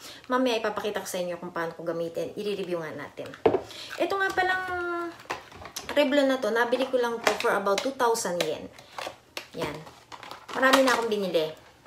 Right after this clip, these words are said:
Ah, bali, four pieces na binili ko. Para, alam nyo na, reserba. Para hindi maubusan, di ba?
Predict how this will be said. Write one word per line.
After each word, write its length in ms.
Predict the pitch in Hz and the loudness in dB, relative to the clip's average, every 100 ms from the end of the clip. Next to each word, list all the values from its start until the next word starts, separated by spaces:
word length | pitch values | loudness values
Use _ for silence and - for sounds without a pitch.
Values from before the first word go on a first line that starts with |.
| - - - - - - - - - - | -12 -10 -12 -20 -20 -20 -12 -12 -12 -2
Ah, 240 | 180 170 | 2 2
bali, 800 | 175 202 214 214 208 202 202 196 - - - - | 2 0 0 -4 -6 -6 -4 -4 -8 -14 -14 -10
four 240 | - 254 262 | 6 6 6
pieces 400 | 262 247 233 233 | 0 0 0 0
na 160 | 202 | -2
binili 320 | 196 185 151 - | -2 -2 -4 -6
ko. 160 | 147 - - - - - - | -8 -8 -10 -10 -16 -16 -2
Para, 320 | - 220 208 202 196 190 180 180 - - - - - - | 2 4 6 6 4 4 2 -2 -6 -8 -12 -20 -16 -2
alam 140 | 247 269 | 2 4
nyo 80 | 226 | 6
na, 160 | 190 | 4
reserba. 560 | 190 214 202 190 165 160 - - - - - - - - - - | 2 0 -2 0 -2 -2 -2 -2 -2 -4 -10 -16 -18 -18 -20 -10
Para 200 | - 202 | -4 -2
hindi 160 | 202 196 | 0 0
maubusan, 600 | 185 180 185 185 160 147 156 - - | 0 0 -2 -4 -4 -2 -2 -2 -8
di 120 | 160 | -6
ba? 120 | 127 | -4